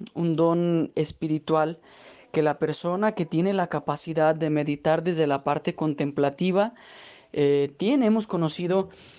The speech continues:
personas, eh, por medio de la historia que, que, pues, llegan a un punto de meditación muy, muy, pues, muy profundo,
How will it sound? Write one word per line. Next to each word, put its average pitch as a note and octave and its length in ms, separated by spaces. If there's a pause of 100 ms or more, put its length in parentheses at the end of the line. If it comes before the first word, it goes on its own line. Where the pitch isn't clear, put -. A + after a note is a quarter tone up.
(160)
personas, E3+ 720
eh, C#3 640
por C#3+ 120
medio D3 240
de D#3+ 120
la D3 80
historia D3+ 600 (520)
que, C#3+ 640 (840)
que, D3 200
pues, D3+ 220
llegan E3+ 340
a D3+ 80
un E3 160
punto E3+ 340
de D#3+ 120
meditación D3 640
muy, D#3+ 480 (500)
muy, D3+ 960 (840)
pues, D3 120
muy E3 120
profundo, G3+ 640